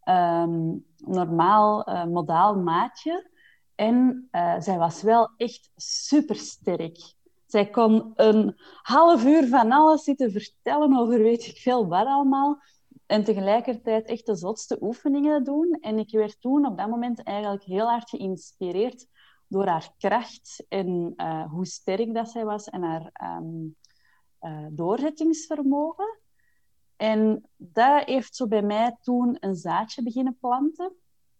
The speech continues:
Omdat ik door had van, ah, oké, ja, er zijn ook andere redenen dat je kunt gaan bewegen, dat je kunt gaan sporten,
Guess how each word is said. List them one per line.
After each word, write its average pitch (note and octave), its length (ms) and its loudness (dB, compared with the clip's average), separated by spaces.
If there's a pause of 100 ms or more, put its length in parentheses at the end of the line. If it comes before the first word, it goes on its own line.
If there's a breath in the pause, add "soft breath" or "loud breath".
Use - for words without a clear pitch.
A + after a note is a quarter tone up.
(260)
Omdat G3 260 -2
ik D#3 120 -10
door G#3 160 -2
had C4+ 160 -2
van, G#3+ 180 -10
ah, A3+ 160 -4
oké, A#3 240 -10
ja, B3 380 -4
er F#3+ 80 -6
zijn G3 200 -4
ook A#3 160 -4 (100)
andere A#3+ 380 0
redenen G3+ 480 -2
dat F3 180 -6
je F3 80 -8
kunt G3 260 -8
gaan F#3 180 -8
bewegen, F#3 400 -4
dat F3+ 120 -6
je E3+ 80 -8
kunt F#3 240 -8
gaan E3+ 220 -6
sporten, A3+ 560 -10